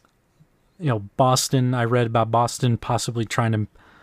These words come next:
you know, maybe being interested in, like, a Cedi Osman and putting a deal together for him. Because they,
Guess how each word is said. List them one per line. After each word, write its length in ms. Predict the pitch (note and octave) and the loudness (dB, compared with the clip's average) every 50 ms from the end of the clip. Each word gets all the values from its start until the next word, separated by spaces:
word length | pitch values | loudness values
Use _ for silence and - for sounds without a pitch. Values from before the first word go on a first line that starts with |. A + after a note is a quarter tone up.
| - _ _ _ _ _ _ _ _ _ - - - _ _ _ - - - - - F#3 G3+ - _ _ _ _ _ _ - | -20 _ _ _ _ _ _ _ _ _ -20 -20 -20 _ _ _ -20 -20 -20 -20 -20 -20 -20 -20 _ _ _ _ _ _ -6
you 140 | - D3+ C3 | -2 0 0
know, 120 | A#2+ A2+ | 2 2
maybe 220 | A2 A#2 A2+ A2 | 2 2 0 0
being 220 | A#2 A2+ B2 A#2 A2+ | 0 0 2 2 2
interested 300 | A#2 B2 - - - A#2+ | 0 0 -2 -2 0 0
in, 100 | A2 G#2+ | 0 0
like, 100 | G#2+ G#2 | 0 -2
a 60 | G#2+ | -2
Cedi 340 | - - B2+ A#2 A2+ A2 G#2+ | -2 0 0 2 2 2 0
Osman 360 | G2+ A2 G#2+ - - E2+ D#2 - _ _ _ _ _ _ _ _ _ _ _ _ _ _ _ _ _ - | 2 0 -2 -4 -6 -12 -14 -14 _ _ _ _ _ _ _ _ _ _ _ _ _ _ _ _ _ -6
and 160 | D#3 B2+ A2+ | -4 -4 -2
putting 220 | - A#2+ A2 G#2+ | 0 0 0 0
a 60 | G#2+ G#2 | 0 -2
deal 200 | G2+ A#2 A2+ A2 | 0 0 0 0
together 280 | A2 G2+ A2+ G#2+ G#2+ | 0 0 0 0 0
for 140 | - - G#2 | -2 -4 -4
him. 420 | F2+ G2 B2 B2+ A#2+ A2 G#2 G2+ - - - - - - _ _ _ _ _ _ _ _ _ _ _ _ _ _ _ _ - | 0 2 4 4 4 4 2 -2 -6 -12 -20 -20 -20 -20 _ _ _ _ _ _ _ _ _ _ _ _ _ _ _ _ -10
Because 220 | B2 B2 A2 G#2+ G2 | -6 -2 -2 0 2
they, 220 | A2 G#2+ G#2 G2 | 0 0 0 -2